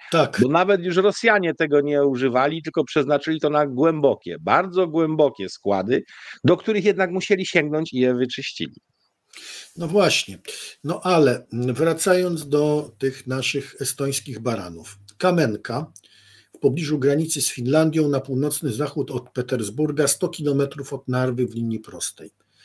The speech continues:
Speaker 1: Tam kwateruje sto trzydziesta ósma Brygada Strzelców Zmotoryzowanych. W ostatnich miesiącach na poligonie w pobliżu bazy wzniesiono miasteczko namiotowe składające się ze stu dwudziestu namiotów dla około dwóch tysięcy żołnierzy,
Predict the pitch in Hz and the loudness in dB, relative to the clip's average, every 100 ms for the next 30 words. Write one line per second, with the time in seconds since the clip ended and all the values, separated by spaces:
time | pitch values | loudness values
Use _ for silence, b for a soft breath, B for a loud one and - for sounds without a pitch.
0 | b b - 254 240 180 - 139 156 165 | b b 2 4 4 2 4 6 4 2
1 | 160 - 135 - 113 131 - 123 135 - | 2 0 -2 -4 -2 -4 -2 -4 -2 -2
2 | 139 113 110 120 117 120 - 123 107 - | -4 -4 -4 -2 0 -2 -4 -6 -6 -8
3 | 107 110 107 104 98 90 92 113 113 _ | -8 -8 -8 -8 -10 -10 -12 -14 -20 _
4 | _ _ b b b b b b 143 135 | _ _ b b b b b b 2 6
5 | 240 240 208 - 156 - 127 107 156 - | 6 4 0 2 2 2 0 0 -4 -2
6 | 156 143 151 143 131 110 92 110 160 _ | -2 0 0 0 2 2 0 -6 -8 _
7 | _ _ - - 123 156 143 139 123 98 | _ _ -10 -2 -2 0 -2 2 2 2
8 | 107 - - B B B B B 113 156 | -2 -4 -8 B B B B B -2 2
9 | 151 208 196 160 147 - 170 - 160 139 | 4 6 6 4 2 2 -2 0 0 2
10 | 127 123 160 160 - 160 127 123 135 135 | 2 0 0 0 0 2 2 2 2 -4
11 | 139 135 127 - - 170 143 123 143 - | -4 -2 0 0 0 -2 0 2 2 0
12 | 127 113 98 95 - 185 185 175 135 147 | -4 -6 -6 -10 -10 -8 -2 0 0 0
13 | 165 131 123 170 - - 147 135 123 110 | 0 0 -2 -8 -8 -6 -4 -6 -6 -6
14 | 101 95 90 98 | -8 -10 -14 -8